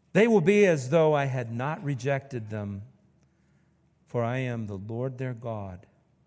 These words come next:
and I will answer them." Isn't that a great promise? God's faithfulness is based on his faithfulness and not ours. When we look at the history of Israel, they failed God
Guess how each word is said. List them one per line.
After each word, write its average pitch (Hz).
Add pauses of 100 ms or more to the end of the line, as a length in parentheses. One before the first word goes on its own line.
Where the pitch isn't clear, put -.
(720)
and 104
I 101
will 98
answer 92
them." 87 (440)
Isn't 131
that 127
a 117
great 104
promise? 107 (2500)
God's 139
faithfulness 127
is 101
based 117
on 107
his 151
faithfulness 101
and 107
not 101
ours. 95 (1900)
When 131
we 131
look 156
at 170
the 139
history 151
of 127
Israel, 147
they 131
failed 151
God 110